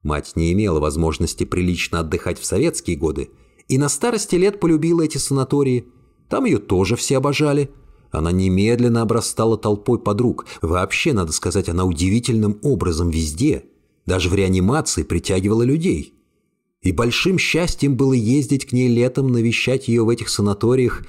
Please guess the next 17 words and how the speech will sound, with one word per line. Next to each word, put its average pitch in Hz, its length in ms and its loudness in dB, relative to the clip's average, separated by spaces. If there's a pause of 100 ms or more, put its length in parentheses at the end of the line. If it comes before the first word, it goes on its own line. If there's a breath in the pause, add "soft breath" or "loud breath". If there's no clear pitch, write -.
и 104 120 2
видеть 151 380 2
вокруг 135 380 0
неё 131 180 2
толпу 131 460 0
людей, 117 340 2
которым 139 360 0
она 131 140 0
что-то 139 300 -2
весело 135 420 0
рассказывала. 82 680 -2 (800 soft breath)
Рассказывала 87 680 0
она 80 140 0
лучше 113 380 -4
меня, 69 240 -4
то - 100 -4
есть - 240 -6